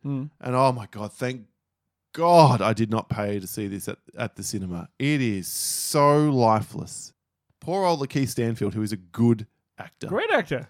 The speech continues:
Speaker 1: I love Lakeith Stanfield.
Speaker 2: He's the only person who seems to be even trying in this movie, and he's ostensibly the protagonist of the film. It really does follow him.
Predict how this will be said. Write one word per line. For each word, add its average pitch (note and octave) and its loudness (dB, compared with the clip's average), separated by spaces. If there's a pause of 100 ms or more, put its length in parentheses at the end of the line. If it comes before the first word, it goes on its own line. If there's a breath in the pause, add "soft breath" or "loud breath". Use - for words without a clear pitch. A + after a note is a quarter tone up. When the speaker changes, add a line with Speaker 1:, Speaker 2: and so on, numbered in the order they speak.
(120)
Speaker 1:
I F#3 -4
love D#4 0
Lakeith D#3 -6
Stanfield. A#2 -12
Speaker 2:
He's D3 -2
the C3+ -2
only C#3+ 2
person A#2 0
who G#2 -8
seems A2+ -8
to G#2 -12
be G#2+ -6
even G2+ -8
trying A2 -2
in G#2 -4
this F2 -10
movie, G2 -4
and F2+ -6
he's A#2+ -6
ostensibly G#2+ -8
the F#2 -10
protagonist F#2+ -8
of G2+ -14
the - -20
film. G2+ -6
It - -14
really G#2 -2
does G2 -8
follow G2+ -8
him. F#2 -8